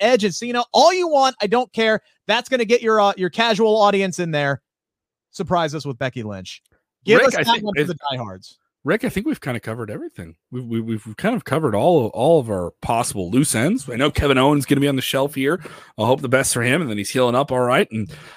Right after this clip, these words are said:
Speaker 2: uh, some talk that he's filming some type of new show. So good on
Speaker 1: Yeah,
Speaker 2: him,
Speaker 1: the,
Speaker 2: whatever that
Speaker 1: him
Speaker 2: project
Speaker 1: being
Speaker 2: is.
Speaker 1: absent is reportedly, according to the Wrestling Observer, just storyline related. So he,
Speaker 2: Mm-hmm.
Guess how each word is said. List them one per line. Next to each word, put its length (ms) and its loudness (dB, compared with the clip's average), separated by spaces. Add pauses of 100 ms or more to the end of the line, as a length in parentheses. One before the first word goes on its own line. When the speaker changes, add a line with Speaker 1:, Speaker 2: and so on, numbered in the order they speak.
Speaker 2:
uh, 240 2
some 200 0
talk 340 2
that 120 2
he's 180 0
filming 360 -2
some 180 -2
type 200 -2
of 160 -6
new 260 0
show. 600 2
So 200 -4
good 160 0
on 60 2
Speaker 1:
Yeah, 160 6
Speaker 2:
him, 100 0
Speaker 1:
the, 140 0
Speaker 2:
whatever 200 -6
that 60 -2
Speaker 1:
him 80 -8
Speaker 2:
project 200 0
Speaker 1:
being 180 0
Speaker 2:
is. 60 -4
Speaker 1:
absent 340 -2
is 220 -10
reportedly, 540 -4
according 260 -6
to 40 -8
the 40 -6
Wrestling 260 -6
Observer, 320 -6
just 260 -12
storyline 420 2
related. 420 2
So 340 -2
he, 80 -6
Speaker 2:
Mm-hmm. 220 -6